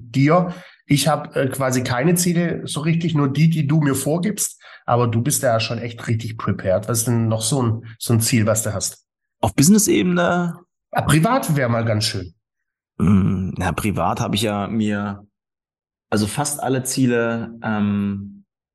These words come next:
Speaker 2: also wir haben ja Sumi bekommen.
Speaker 1: Mhm.
Speaker 2: Das ist schon cool, wa? Wie die, äh, einfach unser Leben nochmal auf eine, also ist ein Hund, für alle, die es noch nicht, äh, wissen, äh, nochmal bereichert hat. Das ist echt richtig
Speaker 1: Sumi ist kein Hund, Mann. Das ist ein Familienmitglied.
Speaker 2: Oh, <laughs> Entschuldigung,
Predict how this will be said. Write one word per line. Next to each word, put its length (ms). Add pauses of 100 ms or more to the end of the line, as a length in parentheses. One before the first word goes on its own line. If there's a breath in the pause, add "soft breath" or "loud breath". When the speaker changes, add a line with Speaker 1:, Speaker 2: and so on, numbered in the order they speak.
(280)
Speaker 2:
also 140
wir 80
haben 100
ja 40
Sumi 300
bekommen. 580 (460)
Speaker 1:
Mhm. 500 (640)
Speaker 2:
Das 140
ist 140
schon 340
cool, 360
wa? 320
Wie 140
die, 280
äh, 40
einfach 960 (320 soft breath)
unser 220
Leben 260
nochmal 240
auf 80
eine, 140
also 320
ist 140
ein 60
Hund, 360
für 100
alle, 140
die 60
es 80
noch 80
nicht, 200
äh, 200 (340 loud breath)
wissen, 320
äh, 180
nochmal 260
bereichert 360
hat. 80
Das 100
ist 220
echt 220
richtig 200
Speaker 1:
Sumi 220
ist 160
kein 240
Hund, 240
Mann. 180
Das 120
ist 40
ein 80
Familienmitglied. 840
Speaker 2:
Oh, 280
<laughs> 140
Entschuldigung, 600